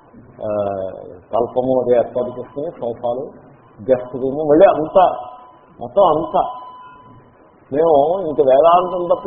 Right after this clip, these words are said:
ఇంకేం లేదని అన్నవాడు ఒక త్రీ బెడ్రూమ్ ఫ్లాట్లో వస్తాడు. అంతకుముందు ఫైవ్ బెడ్రూమ్ కాదు, త్రీ బెడ్రూమ్లోకి వస్తాడు. ఏమిటి, ఏమిటి తగ్గించినట్టు?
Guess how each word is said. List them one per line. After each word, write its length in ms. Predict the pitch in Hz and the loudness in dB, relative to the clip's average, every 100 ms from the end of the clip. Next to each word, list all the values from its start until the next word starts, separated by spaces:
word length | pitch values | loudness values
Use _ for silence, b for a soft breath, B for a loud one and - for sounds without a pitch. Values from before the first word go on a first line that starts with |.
| 170 | -6
ఇంకేం 300 | 151 175 175 | 0 0 2
లేదని 400 | 170 175 165 160 160 | 6 6 6 -2 -4
అన్నవాడు 560 | 156 151 143 123 117 196 285 277 - - _ _ _ | -4 -2 2 2 4 2 2 -6 -20 -20 _ _ _
ఒక 120 | 143 151 | -2 0
త్రీ 140 | 147 175 180 | 2 2 4
బెడ్రూమ్ 360 | 175 165 180 160 | 2 2 0 0
ఫ్లాట్లో 440 | 160 160 156 165 190 196 | 4 4 4 2 4 4
వస్తాడు. 360 | - 135 113 - - - 123 | -2 -8 -10 -14 -20 -12 -4
అంతకుముందు 400 | 135 165 180 180 | -2 -2 -2 0
ఫైవ్ 180 | 139 165 165 | 4 4 4
బెడ్రూమ్ 360 | 170 156 170 160 156 147 | 2 2 -2 -2 -2 4
కాదు, 220 | 151 165 214 | 4 6 2
త్రీ 100 | 165 160 | 4 4
బెడ్రూమ్లోకి 500 | 160 156 160 160 147 | 4 4 0 0 0
వస్తాడు. 280 | 131 135 113 123 135 | -2 -6 -10 -2 2
ఏమిటి, 280 | 170 202 190 - 175 147 | 2 0 -6 -12 -8 -4
ఏమిటి 220 | 180 196 185 | -4 -6 -4
తగ్గించినట్టు? 640 | 175 180 180 185 180 208 | -4 -4 -8 -10 -12 -16